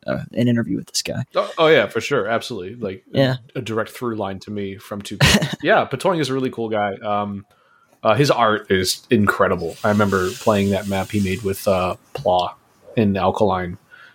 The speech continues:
Speaker 1: Mm-hmm.
Speaker 2: And I was just like, "I don't recognize any of these textures, but they're great." And, uh, it was actually, uh, Greenwood, uh, the guy behind, uh, Alkaline's production.
Speaker 1: Yep.
Speaker 2: He was like, "Yeah, this is, this is all Patoing's work." And, uh,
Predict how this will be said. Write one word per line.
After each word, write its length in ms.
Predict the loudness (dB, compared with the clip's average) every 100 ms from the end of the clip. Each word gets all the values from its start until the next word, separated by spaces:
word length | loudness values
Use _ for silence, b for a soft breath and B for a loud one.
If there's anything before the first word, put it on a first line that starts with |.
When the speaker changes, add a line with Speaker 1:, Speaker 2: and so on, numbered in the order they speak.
| 0
Speaker 1:
Mm-hmm. 200 | 4 6
Speaker 2:
And 60 | 6
I 60 |
was 160 | 2 0
just 180 | -4 -4
like, 240 | -4 -6 _ -12 -6
"I 60 | 0
don't 120 | 2
recognize 360 | 2 4 4 2
any 80 |
of 60 | 2
these 140 | -2
textures, 440 | -2 -2 -2 -4 -6
but 140 | -10
they're 100 | -10
great." 460 | -4 0 2 2 -4 -10
And, 200 | -8 -6
uh, 200 | -6 -2
it 140 | 0
was 100 | 2
actually, 640 | 2 2 2 2 2 0 0
uh, 220 | 0 0
Greenwood, 640 | -2 0 2 0 -4 -8 -16 -10
uh, 300 | -8 -8 -10 -14 -20 _ _ -20 B _
the 80 | 0
guy 240 | 2 2 2
behind, 540 | 0 2 2 0 -4 -12 -18 _ _ -2
uh, 200 | 0 0 2
Alkaline's 440 | 2 2 -2 -4
production. 520 | -4 -2 -2 -6 -12 -14 B B B B
Speaker 1:
Yep. 160 | 4
Speaker 2:
He 80 | 4
was 160 | 4 4
like, 140 | 4
"Yeah, 140 | 4 4
this 140 | 2
is, 120 | 0
this 260 | 0 0 0
is 140 | 4
all 120 | 4
Patoing's 440 | 2 0 2 2 0
work." 320 | 0 -2 -8
And, 320 | -10 -10 -10
uh, 300 | -12 -12 -16